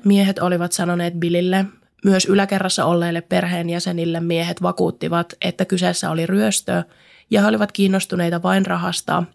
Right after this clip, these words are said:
eikä kenellekään kävisi huonosti, jos he vain toimisivat heidän käskyjensä mukaan. Bill on myöhemmin kertonut, että hän kuuli yläkerrasta, miten hänen vaimonsa puhui miehille kilttiin sävyyn,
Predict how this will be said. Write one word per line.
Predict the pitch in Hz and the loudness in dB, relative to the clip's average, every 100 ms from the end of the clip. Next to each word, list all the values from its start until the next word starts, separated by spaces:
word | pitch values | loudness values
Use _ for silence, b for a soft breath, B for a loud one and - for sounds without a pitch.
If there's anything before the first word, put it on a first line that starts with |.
| _ - | _ -2
eikä | 185 180 | 0 0
kenellekään | 180 180 175 170 - 175 | 0 0 -2 -6 -8 -6
kävisi | 175 175 190 | -4 -4 -4
huonosti, | 180 226 208 190 - 185 170 - 196 | 0 0 2 -2 -2 -4 -4 -10 -6
jos | 180 - | -4 -2
he | 180 | -2
vain | 175 - 180 - - | 0 0 -2 -6 -2
toimisivat | 185 170 170 180 175 170 - | 0 0 0 -2 -4 -6 -6
heidän | 175 165 | -4 -4
käskyjensä | 165 170 - - - 175 | -4 -6 -4 -6 -6 -6
mukaan. | 160 80 - - 202 202 - _ _ _ _ _ _ _ _ _ _ _ _ _ _ - 190 | -6 -6 -6 -4 -2 -4 -6 _ _ _ _ _ _ _ _ _ _ _ _ _ _ 0 2
Bill | 190 202 214 - | 4 4 2 2
on | 196 | 2
myöhemmin | 190 185 185 180 180 | 2 0 0 -2 -2
kertonut, | 180 175 170 180 175 175 - | -2 -2 -2 -2 -2 -2 -6
että | 175 180 | -4 -4
hän | 175 185 180 | -2 0 0
kuuli | 185 180 180 | 0 0 0
yläkerrasta, | 180 175 180 175 175 - - 185 - | -2 -2 -4 -4 -6 -4 -2 -4 -4
miten | 196 175 180 | -2 0 0
hänen | 180 175 175 | -2 -2 0
vaimonsa | 185 185 180 - - | 0 2 0 -4 -4
puhui | 175 170 170 | -6 -4 -2
miehille | 175 175 170 175 170 170 B B B B B | -2 -2 -2 -2 0 -2 B B B B B
kilttiin | 196 180 - 214 202 | -2 -2 0 0 2
sävyyn, | 202 202 196 196 190 | 2 2 2 0 0